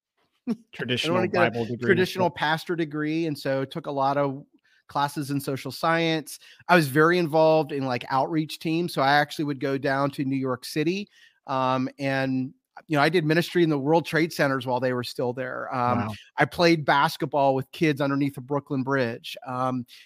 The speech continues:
Speaker 1: did Bible studies in some of the projects down there, did street ministry in Chinatown.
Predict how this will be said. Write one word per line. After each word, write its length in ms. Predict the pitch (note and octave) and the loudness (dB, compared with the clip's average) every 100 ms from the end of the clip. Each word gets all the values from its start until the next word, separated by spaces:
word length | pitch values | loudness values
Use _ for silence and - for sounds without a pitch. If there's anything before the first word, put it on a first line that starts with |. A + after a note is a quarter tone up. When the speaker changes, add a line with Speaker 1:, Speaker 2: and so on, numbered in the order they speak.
| _ | _
Speaker 1:
did 180 | D#3+ D3+ | -2 2
Bible 360 | C#3+ D#3 D#3+ D#3 | 6 6 6 0
studies 560 | - C#3+ C#3 C3+ B2 | -2 -2 0 0 -2
in 120 | C3 | -2
some 220 | B2 D#3+ D3 | -2 -4 -4
of 60 | |
the 60 | C3 | -4
projects 600 | - C3+ C3+ C#3 B2+ - | 0 0 2 -2 -4 -4
down 300 | C#3 C3 C3 | -2 0 0
there, 240 | C3 B2+ | 2 0
did 320 | A#2+ D3 C#3 | 0 0 0
street 340 | - - D3+ D#3 | -6 -4 -4 0
ministry 460 | C#3+ C3+ - C#3 | -2 -2 -4 -4
in 80 | B2+ | -4
Chinatown. 880 | - C3 C3+ C#3 C3+ C3 B2 A#2 | -6 -6 -2 -2 -4 -10 -10 -10